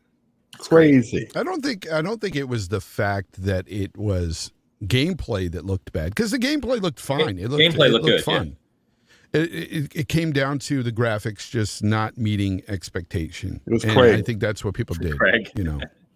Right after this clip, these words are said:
Speaker 2: That's what it was.
Speaker 3: Well, it
Speaker 2: People
Speaker 3: was
Speaker 2: got mad
Speaker 3: Craig.
Speaker 2: at
Speaker 3: It was,
Speaker 2: Craig.
Speaker 3: it was, it was also the, uh, the evil guy at the end with no textures on his forehead. That was
Speaker 2: Well,
Speaker 3: also
Speaker 2: you
Speaker 3: a
Speaker 2: know.
Speaker 3: thing that was like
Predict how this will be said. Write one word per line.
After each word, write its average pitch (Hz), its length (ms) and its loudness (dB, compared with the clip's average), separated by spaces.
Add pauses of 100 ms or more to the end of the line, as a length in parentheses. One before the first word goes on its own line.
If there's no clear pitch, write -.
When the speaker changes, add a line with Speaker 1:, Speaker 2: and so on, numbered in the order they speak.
Speaker 2:
That's 123 140 -6
what 113 100 6
it 110 60 6
was. 92 220 0
Speaker 3:
Well, 214 200 2
it - 60 -10
Speaker 2:
People 117 160 2
Speaker 3:
was 110 100 2
Speaker 2:
got 113 120 8
mad 120 100 10
Speaker 3:
Craig. 117 180 8
Speaker 2:
at 113 60 6
Speaker 3:
It - 40 4
was, 170 140 -4
Speaker 2:
Craig. 131 180 4
Speaker 3:
it 156 40 -2
was, 143 160 -2 (760)
it - 40 -18
was 131 140 2
also 180 440 0
the, 123 380 -2
uh, 101 400 -2
the 104 200 -10
evil 127 200 2
guy 113 220 -2
at 110 80 -6
the 107 180 -4
end 107 220 -2
with 98 180 -6
no 107 180 0
textures 101 600 -2
on 104 120 0
his 95 120 -2
forehead. 101 560 -2
That 101 180 -4
was 98 140 -6
Speaker 2:
Well, 87 80 2
Speaker 3:
also 110 240 0
Speaker 2:
you 139 60 2
Speaker 3:
a 107 40 0
Speaker 2:
know. 98 80 -6
Speaker 3:
thing 98 240 -2
that 95 100 -4
was 90 180 -8
like 87 320 -8